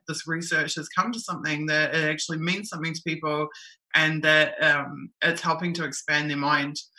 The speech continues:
um, that's really the greatest thing that I could ever ask for. That is, that is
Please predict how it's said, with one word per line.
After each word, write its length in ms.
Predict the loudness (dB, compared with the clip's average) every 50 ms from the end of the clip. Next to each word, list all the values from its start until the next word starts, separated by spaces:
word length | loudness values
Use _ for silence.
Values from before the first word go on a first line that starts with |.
| -20 -20 -20 _ _ _ 0 2
um, 340 | 4 4 4 2 0 -4 0
that's 300 | 4 4 4 4 2 -2
really 280 | 0 4 4 6 6 6
the 120 | 4 4
greatest 320 | 4 6 6 6 4 2 0
thing 160 | 0 2 2
that 140 | 4 4 2
I 40 | 2 2
could 140 | 0 -2 -2 0 2
ever 180 | 2 4 4 4
ask 300 | 4 2 2 0 -2 -4 -6
for. 280 | -4 -2 -2 -2 -2 -4 -10 _ _ _ _ _ 4
That 220 | 4 4 6 4
is, 180 | 0 -2 -2 -6 -2 4
that 280 | 6 6 6 6 4 0
is 380 | 0 0 -2 -4 -12 -16 -18